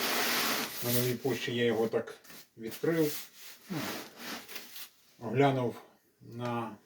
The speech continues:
предмет того, що там знаходиться. Я ще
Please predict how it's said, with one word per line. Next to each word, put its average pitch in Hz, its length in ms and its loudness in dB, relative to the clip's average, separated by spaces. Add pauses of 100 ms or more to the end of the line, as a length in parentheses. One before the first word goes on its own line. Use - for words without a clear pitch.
(3000)
предмет 131 400 4
того, 131 260 6
що - 160 0
там 120 200 -2
знаходиться. 139 640 2
Я 123 220 2
ще 117 360 -2